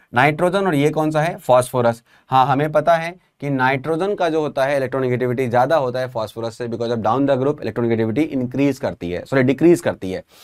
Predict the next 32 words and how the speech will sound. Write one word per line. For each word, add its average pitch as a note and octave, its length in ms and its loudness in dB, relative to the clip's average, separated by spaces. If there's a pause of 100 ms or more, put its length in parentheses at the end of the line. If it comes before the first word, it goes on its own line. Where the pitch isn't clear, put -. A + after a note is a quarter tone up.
(220)
तो D3+ 80 4
नाइट्रोजन D3+ 520 4
के F3+ 100 2
नीचे E3+ 260 2
आता E3+ 220 4
है E3 60 4
फास्फोरस, D#3+ 500 -2 (280)
तो B2+ 60 -6
इसलिए C#3 220 -2
नाइट्रोजन C#3+ 520 2
का D#3+ 120 0
ज्यादा B2 300 2
होता B2 240 -4
है A#2+ 60 -2
किससे? B2 280 -6
फास्फोरस B2+ 500 -4
से B2+ 120 -2
इलेक्ट्रोनेगेटिविटी। A#2 840 -2 (300)
मतलब B2 280 2
ये A#2 200 4
वाला C3+ 260 4
स्टेटमेंट A#2 480 -8
क्या A2 100 -2
हो G#2 120 -2
जाएगा? G#2 320 -4 (640)
बिल्कुल A#2 520 0 (240)
करेक्ट C#3 420 2
है। D2+ 140 -8 (200)
और B2+ 120 2
ऐसे C#3+ 240 2
भी F#3 200 2 (280)
electronegativity D3+ 760 2